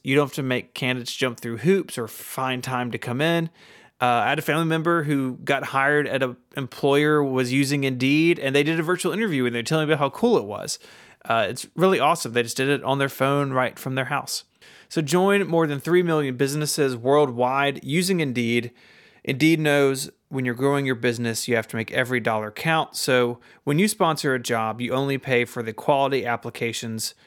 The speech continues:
from resumes in their database that match your job description. Go to indeed dot com slash connected to start hiring now. That's I N D E E D, indeed dot com slash connected.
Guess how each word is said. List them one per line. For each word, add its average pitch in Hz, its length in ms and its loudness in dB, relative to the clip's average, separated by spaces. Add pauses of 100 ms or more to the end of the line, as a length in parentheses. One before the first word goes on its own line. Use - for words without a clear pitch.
(220)
from 127 220 -4
resumes 160 480 4
in 139 60 -4
their 135 100 0
database 117 540 0
that 120 160 -4
match 117 540 -4
your 127 120 -8
job 113 320 -4
description. 117 640 -6 (880)
Go 165 100 4
to 165 140 6
indeed 170 500 -2
dot 156 300 0
com 143 320 0
slash 123 340 -2
connected 139 560 -2
to 117 60 -12
start 131 340 0
hiring 113 420 -4
now. 151 360 0
That's - 260 -8 (100)
I 139 400 0
N 117 380 -4
D 175 440 -4 (200)
E 151 220 -2
E 127 200 -4
D, 175 460 -2 (480)
indeed 139 440 0
dot 127 260 0
com 113 320 -4
slash 107 420 -4
connected. - 640 -6